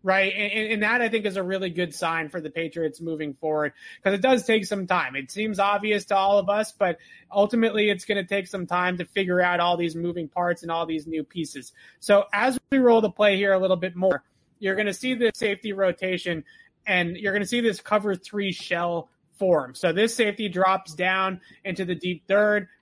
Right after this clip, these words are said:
post safety in the middle of the field, and you have the deep third over there. And basically, Mac, all he has to do here is throw opposite of the safety rotation, right? When that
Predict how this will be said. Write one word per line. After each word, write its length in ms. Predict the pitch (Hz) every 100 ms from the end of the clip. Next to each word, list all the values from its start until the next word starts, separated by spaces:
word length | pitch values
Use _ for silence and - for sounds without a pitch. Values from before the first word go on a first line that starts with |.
| -
post 300 | 196 208 -
safety 380 | 214 208 208 202
in 80 |
the 80 | 190
middle 240 | 185 190 180
of 60 |
the 80 | 170
field, 420 | - 220 220 214 220
and 140 | 190 180
you 80 |
have 120 | 185 175
the 60 |
deep 320 | - 190 185
third 240 | - 180 180
over 240 | 170 170
there. 300 | 160 160 127 - _ _ _ -
And 320 | 208 190 196 - _ _ _ _ _ _ 185
basically, 560 | 202 277 294 285 262
Mac, 440 | 208 180 208 220 - - -
all 200 | 190 226
he 120 | 226
has 220 | 208 202
to 80 | 196
do 240 | 165 196
here 380 | 196 214 214 220 _ _ _
is 160 | 220 202
throw 300 | - 202 196 -
opposite 680 | 160 190 208 185 196 185 _
of 140 | 220 196
the 100 | 165
safety 400 | - 185 185 202
rotation, 640 | 170 143 160 139 127 123
right? 260 | 143 170 196
When 180 | 214 185
that 260 | 202 226